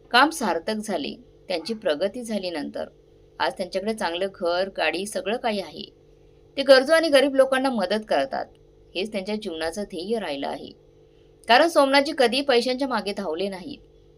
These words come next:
ते नेहमी साधे जीवन जगले. मित्रांनो, तुम्हाला काय वाटते? आपल्याच बापाला रस्त्यावर आणणाऱ्या अशा नालायक मुलाला माफ करायला हवं का,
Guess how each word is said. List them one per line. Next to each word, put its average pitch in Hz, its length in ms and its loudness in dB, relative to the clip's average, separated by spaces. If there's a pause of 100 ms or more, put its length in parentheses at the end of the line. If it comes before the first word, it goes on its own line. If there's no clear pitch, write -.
(300)
ते 180 80 -8
नेहमी 185 300 -6
साधे 196 380 -2
जीवन 208 320 -6
जगले. 143 300 -8 (1000)
मित्रांनो, 302 420 2
तुम्हाला 294 300 6
काय 311 160 8
वाटते? 233 300 6
आपल्याच 233 520 2
बापाला 208 400 4
रस्त्यावर 214 380 -2
आणणाऱ्या 208 460 4
अशा 185 220 4
नालायक 180 480 2
मुलाला 180 380 2
माफ 190 320 -4
करायला 240 280 2
हवं 160 220 -4
का, 214 220 -10